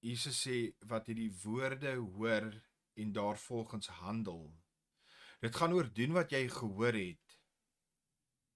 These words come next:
Doen wat jy gehoor het. Gaan oor tot aksie, pas dit toe. Hy sê, "Wat daarvolgens handel, kan vergelyk word met 'n verstandige man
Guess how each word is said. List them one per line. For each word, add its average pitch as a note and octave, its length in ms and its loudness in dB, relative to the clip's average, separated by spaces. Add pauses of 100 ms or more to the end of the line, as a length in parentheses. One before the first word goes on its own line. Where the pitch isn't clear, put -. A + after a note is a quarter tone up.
(260)
Doen C3+ 200 0 (440)
wat G#2+ 200 -4
jy A2+ 120 -2
gehoor G2 400 -6
het. E2+ 240 -12
Gaan C#3+ 240 -2 (160)
oor E3+ 380 2 (460)
tot A#2 200 -6 (120)
aksie, A#2 420 -2 (240)
pas D#3 240 2 (100)
dit A2+ 140 -10 (160)
toe. G#2+ 160 2 (1500)
Hy A#2+ 160 -6
sê, D#3 80 2
"Wat C#3 160 4
daarvolgens C3 640 2
handel, A2+ 580 2 (360)
kan D3 200 4
vergelyk C3+ 680 0
word G#2 380 -2
met A2+ 180 -2
'n B2 80 -8
verstandige D#3+ 720 -2
man G2+ 560 0